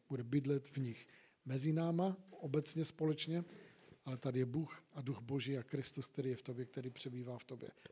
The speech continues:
"Budu bydlet uprostřed nich, procházet se s nimi," takže v nich a s nimi. Takže on je s tebou. Kamkoliv jdeš, Kristus je pořád v tobě, prochází se s tebou. "Budu jejich Bohem a oni budou mým lidem.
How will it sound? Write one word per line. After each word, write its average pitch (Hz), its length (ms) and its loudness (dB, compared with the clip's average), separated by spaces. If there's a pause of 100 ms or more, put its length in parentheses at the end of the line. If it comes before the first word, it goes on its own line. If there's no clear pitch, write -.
(120)
"Budu 127 160 -4
bydlet 151 380 0
uprostřed 156 500 -4
nich, 143 260 -6 (560)
procházet 147 600 0
se 156 140 2
s - 160 6
nimi," 147 360 0 (640)
takže 120 320 -8
v 117 120 -4
nich 156 300 0 (240)
a 139 80 -4
s - 140 4
nimi. 127 280 -4 (400)
Takže 127 180 0
on 170 160 4
je 170 200 2
s - 100 0
tebou. 127 240 2
Kamkoliv 180 500 4
jdeš, 165 340 2 (300)
Kristus 143 420 -2
je 131 60 -2
pořád 135 340 -2
v - 60 -10
tobě, 120 240 -6
prochází 127 520 -4
se - 140 0
s - 60 2
tebou. 110 320 -8 (520)
"Budu 131 160 -4
jejich 135 180 -2
Bohem 135 440 -4 (360)
a - 40 -10
oni 123 180 -2
budou 135 240 -2
mým 131 240 0
lidem. 104 480 -6